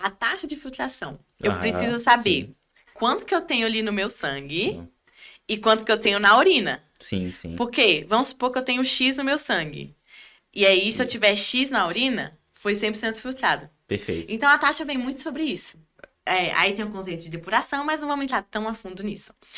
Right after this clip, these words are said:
Speaker 1: Pra eu saber sobre essa filtração, é muito interessante que eu procure uma molécula que ela é cem por cento filtrada. Por quê?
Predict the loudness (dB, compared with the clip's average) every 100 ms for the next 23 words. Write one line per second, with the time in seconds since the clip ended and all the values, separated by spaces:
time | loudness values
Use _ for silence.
0 | -14 -14 -16 _ _ -6 2 2 2 0
1 | 2 2 0 -4 -2 -2 -2 -6 -10 -8
2 | -8 -4 -4 -4 -8 _ 0 2 0 -4
3 | -4 -6 -6 -6 -6 -6 -12 -16 -20 -20
4 | -2 -2 0 -2 -2 0 4 4 2 -2
5 | -2 0 0 -2 -4 -4 -4 _ _ _
6 | 0 2 2 -4 -6 -8 -8 -10 -10 -12
7 | -12 -10 0 0 0 -10 _ _ _ _
8 | _ 2 2 -6 -6